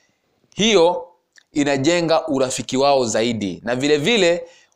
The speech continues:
mteja huwa hayupo tayari endapo anahisi bidhaa ama huduma yako ni mbovu kumwambia rafiki yako, kwa sababu urafiki wao utakuwa mashakani. Yaani, wateja huwa wana hofu ya kuhatarisha urafiki wao kupitia wewe. Lakini kama ukionyesha ubora wa huduma na ukionyesha bidhaa yako ni bora,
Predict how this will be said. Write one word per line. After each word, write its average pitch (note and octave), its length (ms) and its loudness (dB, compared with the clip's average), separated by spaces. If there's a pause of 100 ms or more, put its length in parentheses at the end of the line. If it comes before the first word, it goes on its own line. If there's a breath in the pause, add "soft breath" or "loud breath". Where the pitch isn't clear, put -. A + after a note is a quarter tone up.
mteja F#3 440 2
huwa F3 240 2
hayupo D#3 420 0
tayari D3 440 2
endapo C#3 440 0
anahisi B2 400 -2
bidhaa A#2 440 0
ama B2 120 0
huduma G#2+ 320 -6
yako B2 280 -2
ni G2+ 120 -8
mbovu G#2+ 520 -2
kumwambia G2+ 380 -4
rafiki - 300 -6
yako, G2+ 100 -2
kwa F#2 80 -10
sababu G#2+ 360 -2
urafiki - 480 -8
wao G2+ 200 0
utakuwa G2 280 -6
mashakani. F2 500 -6 (120)
Yaani, C3 300 -2 (420 loud breath)
wateja D#3 400 2
huwa D#3 100 4
wana B2+ 120 0
hofu A#2+ 520 -4 (320)
ya A#2+ 140 0
kuhatarisha C3 920 -2
urafiki B2 500 -4
wao B2+ 240 2
kupitia A2 520 -4
wewe. G2+ 460 -2 (360 soft breath)
Lakini E3 300 -2
kama F3 280 0
ukionyesha D3+ 800 0
ubora D3 400 0
wa D3+ 60 2
huduma C#3 520 -2
na B2+ 100 -2
ukionyesha C3+ 340 -4
bidhaa A#2+ 200 -2
yako C3 160 -2
ni A2 80 -6
bora, B2 400 2